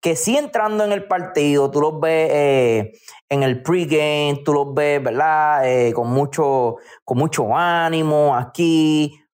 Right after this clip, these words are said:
ah, eh, en videos, que si en los highlights, tú los ves, eh, tú, tú notas ese ánimo. Pero luego que comienza el juego y empiezan atrás,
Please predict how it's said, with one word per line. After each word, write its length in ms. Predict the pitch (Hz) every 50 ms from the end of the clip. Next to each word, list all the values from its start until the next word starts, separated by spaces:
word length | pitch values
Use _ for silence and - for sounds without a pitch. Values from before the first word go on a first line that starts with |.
| _
ah, 640 | - - 113 117 117 117 110 110 120 117 113 104 110
eh, 760 | 120 117 113 110 110 107 104 101 98 82 73 67 107 113 104 110
en 160 | 110 117 117
videos, 840 | 120 110 104 104 143 180 185 175 170 165 160 160 156 156 147 147 147 -
que 100 | 139 117
si 120 | - 127
en 100 | 120 117
los 160 | 113 107 107
highlights, 800 | 113 151 170 180 175 175 175 165 165 160 156 156 156 156 151 - - - - - - _ _ _
tú 120 | - 196 214
los 200 | 220 208 165 156
ves, 340 | 170 156 131 113 104 - - - _ _ _ _ _ _ _ _
eh, 240 | 147 131 120 - -
tú, 140 | - 165 131
tú 160 | - 185 180
notas 260 | 180 190 190 202 185 -
ese 320 | - 147 139 - 156 123 123
ánimo. 460 | 135 135 127 113 107 98 92 - - _ _ _ _
Pero 520 | - 147 143 139 135 135 131 - - - -
luego 400 | 143 135 139 151 160 190 220 233
que 140 | 220 220 214
comienza 420 | 185 170 151 156 165 165 - 202
el 60 | 180
juego 460 | 165 147 127 117 110 107 107 107 - -
y 140 | - 143 131
empiezan 560 | 120 120 123 - 127 131 131 - 185 185 180 185
atrás, 520 | 143 120 113 - 143 151 123 - - -